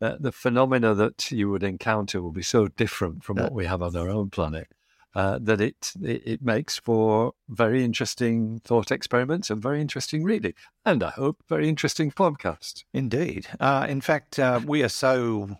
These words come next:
Speaker 2: well adjusted to our own planet because we've spent hundreds of thousands of, or tens of thousands of years adapting to this environment. Uh, just about anywhere else we could go would not be good for us.
Speaker 1: No,
Speaker 2: Mm.
Speaker 1: that's right. And, um,
Speaker 2: Unless we
Speaker 1: we're
Speaker 2: could
Speaker 1: taking
Speaker 2: find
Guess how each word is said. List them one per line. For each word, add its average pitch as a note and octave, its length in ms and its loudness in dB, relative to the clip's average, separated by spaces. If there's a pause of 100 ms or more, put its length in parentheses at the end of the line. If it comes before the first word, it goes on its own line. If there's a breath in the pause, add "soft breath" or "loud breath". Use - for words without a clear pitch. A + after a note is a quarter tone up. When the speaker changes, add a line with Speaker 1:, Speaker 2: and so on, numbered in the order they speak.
Speaker 2:
well A#2+ 220 2
adjusted A2 540 2
to G#2 460 0
our G#2 220 2
own G#2 240 2
planet G2+ 400 -2
because G2+ 460 -2
we've F#2 160 0
spent F#2 340 -4 (240)
hundreds F#2+ 380 0
of D#2+ 120 0
thousands F2+ 540 2
of, - 220 -8
or F#2+ 80 -4
tens G#2 260 0
of A2 100 -2
thousands F#2 440 0
of E2+ 120 -6
years G2 220 0
adapting F#2+ 520 -2
to G2 120 -2
this F2 220 -4
environment. F2 640 -2 (120)
Uh, G2 180 2 (160)
just - 200 -4
about A#2 320 4
anywhere G2+ 400 2
else A2 200 0
we G2 120 -4
could F2 200 -6
go A2+ 300 4
would F2+ 240 -6
not F#2+ 220 -4 (280)
be G2 80 -4
good G#2+ 280 -2
for - 240 -6
us. - 300 -8 (500)
Speaker 1:
No, C#3+ 280 2 (100)
Speaker 2:
Mm. D#2 280 -4
Speaker 1:
that's - 320 -6
right. D#2+ 220 -6 (140)
And, F#2 260 -4
um, G2 280 0
Speaker 2:
Unless A2+ 380 2
we C#3+ 60 6
Speaker 1:
we're C3 60 4
Speaker 2:
could B2+ 120 2
Speaker 1:
taking D3+ 220 6
Speaker 2:
find A#2 260 2